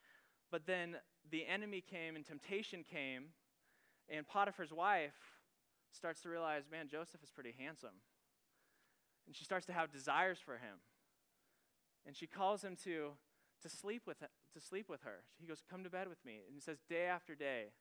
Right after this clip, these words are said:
Joseph encounters Potiphar's wife who's saying, "Hey, come to bed with me, come to bed with me." And,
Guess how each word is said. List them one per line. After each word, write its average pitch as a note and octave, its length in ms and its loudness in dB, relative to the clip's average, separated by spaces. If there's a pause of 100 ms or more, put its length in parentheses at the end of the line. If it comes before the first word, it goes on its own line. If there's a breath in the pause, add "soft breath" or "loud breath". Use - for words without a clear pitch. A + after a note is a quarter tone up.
(480 soft breath)
Joseph D3+ 480 -4
encounters C3+ 360 -6 (120)
Potiphar's C#3+ 400 -4
wife A#2+ 360 0
who's B2 120 -12
saying, B2 200 -14
"Hey, C#3+ 120 -12
come D3+ 220 -10
to C#3+ 80 -12
bed B2+ 180 -4
with A#2 180 -16
me, G#2 220 -18
come D3+ 160 -10
to C3 60 -12
bed A#2 180 -8
with G#2+ 180 -16
me." G#2 140 -20 (960 soft breath)
And, D3+ 120 0